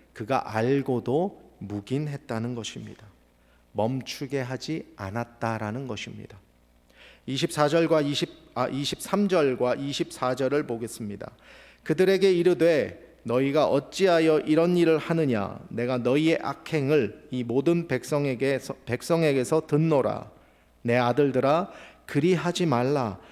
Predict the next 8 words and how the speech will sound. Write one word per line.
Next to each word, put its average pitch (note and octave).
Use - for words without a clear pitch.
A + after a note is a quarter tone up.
내게 B2
들리는 D3
소문이 C#3+
좋지 A#2+
아니하니라. A2
너희가 G#2+
여호와의 C#3
백성으로 C#3